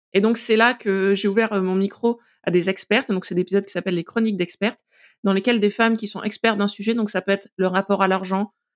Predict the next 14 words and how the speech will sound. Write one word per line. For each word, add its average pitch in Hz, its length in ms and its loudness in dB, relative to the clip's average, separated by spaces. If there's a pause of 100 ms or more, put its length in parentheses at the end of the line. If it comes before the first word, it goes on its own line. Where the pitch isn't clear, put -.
(140)
préparer 220 600 2
son 208 180 -6
départ, 202 400 0
euh, 190 100 2
de, 175 100 -4
en 180 120 -4
congé 196 260 -2
maternité, 190 600 -2 (300)
créer, 226 520 4
gérer, 202 300 0
entretenir 208 420 -2
son 190 140 0
réseau 202 260 2
professionnel. 190 600 -2